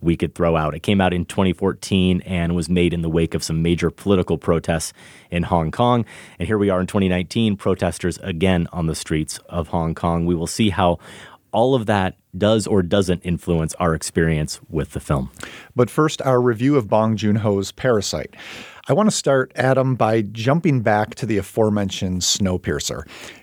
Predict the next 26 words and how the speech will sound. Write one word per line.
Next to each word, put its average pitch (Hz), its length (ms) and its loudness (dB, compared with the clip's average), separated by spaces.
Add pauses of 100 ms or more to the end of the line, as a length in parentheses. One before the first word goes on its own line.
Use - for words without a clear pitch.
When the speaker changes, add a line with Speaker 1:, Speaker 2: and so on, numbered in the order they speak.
Speaker 2:
In 123 120 -2
that 151 240 0
Bong 120 280 4
film, 104 400 2
Tilda 135 260 0
Swinton 117 300 -2
looks 117 280 0
out 120 260 2
at 113 140 -2
the 107 80 -4
scraggly 113 680 2
lower-class 107 580 2
citizens 104 580 -2
who 117 160 0
live 107 220 2
in 104 60 0
the 98 80 0
steerage 135 640 0
section 156 560 0
of 135 140 0
that 127 160 2
title 143 260 2
train 147 340 0 (400)
and 120 160 0
tells 123 300 2
them, 113 300 2